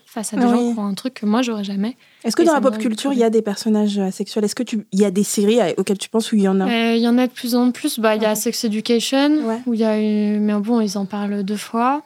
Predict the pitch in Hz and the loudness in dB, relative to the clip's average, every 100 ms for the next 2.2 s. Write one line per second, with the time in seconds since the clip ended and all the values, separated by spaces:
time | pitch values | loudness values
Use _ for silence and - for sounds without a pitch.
0 | 262 208 - 226 202 - 208 208 240 - | -8 -8 -6 -6 -6 -6 -6 -6 -6 -10
1 | 220 220 208 202 - 202 196 202 202 - | -8 -6 -6 -6 -6 -4 -4 -6 -8 -4
2 | 233 | -4